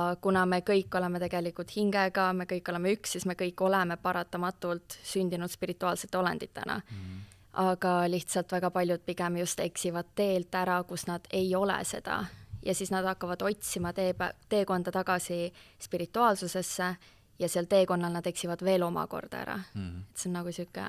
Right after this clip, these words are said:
Speaker 1: väike paradoks.
Speaker 2: Vaata, üks eksikoht on näiteks see, kas sa oled selle enda jaoks lahti mõtestanud. Väga tihti inimesed arvavad, kui räägitakse, "Oi, et sa oled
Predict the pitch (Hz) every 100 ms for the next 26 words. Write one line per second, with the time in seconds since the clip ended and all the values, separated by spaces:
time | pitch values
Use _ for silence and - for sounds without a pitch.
0 | - 180 208 - 185 185 180 - - 131
1 | 113 123 143 - - 117 - 107 104 -
2 | 95 95 90 - 107 90 80 - 98 127
3 | 120 - 101 95 92 90 104 98 92 -
4 | 107 101 92 92 92 - 87 80 - -
5 | - - 110 123 110 131 127 - 113 117
6 | 101 90 104 110 90 82 82 - - -
7 | - - 101 104 95 - - 104 101 95
8 | 87 - 95 90